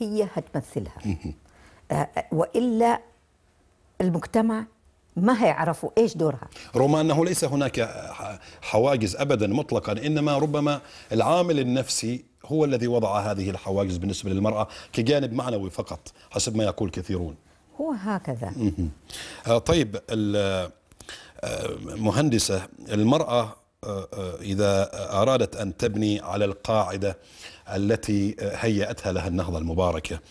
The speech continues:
Speaker 1: نعم.
Speaker 2: في التمكين، عملية التمكين، اليوم نراها في مراكز قيادية متقدمة جدًا،
Speaker 1: مم.
Speaker 2: من رئيسة وحدة فما، آه، دون ذلك، صاحبة، آه، مؤسسة، آه، أيضًا،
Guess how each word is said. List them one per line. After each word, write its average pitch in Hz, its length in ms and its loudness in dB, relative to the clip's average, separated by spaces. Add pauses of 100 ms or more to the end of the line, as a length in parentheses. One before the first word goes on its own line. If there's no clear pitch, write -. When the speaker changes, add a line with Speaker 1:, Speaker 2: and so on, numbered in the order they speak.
(160)
Speaker 1:
نعم. 143 120 -6
Speaker 2:
في 131 80 0
التمكين، 104 760 0
عملية 95 380 2
التمكين، 92 680 0 (360)
اليوم 127 420 2
نراها 117 400 0
في 107 180 -6
مراكز 98 460 -2
قيادية 95 560 0
متقدمة 90 640 -2
جدًا، 104 320 2
Speaker 1:
مم. 95 140 -2 (400)
Speaker 2:
من 104 280 4
رئيسة 98 480 0
وحدة 101 560 0 (100)
فما، 98 720 -2
آه، - 20 -10
دون 98 280 2
ذلك، 104 460 2 (320)
صاحبة، 104 540 0 (120)
آه، 101 260 -10 (340)
مؤسسة، 101 680 0 (380)
آه، 107 280 -2
أيضًا، 117 460 2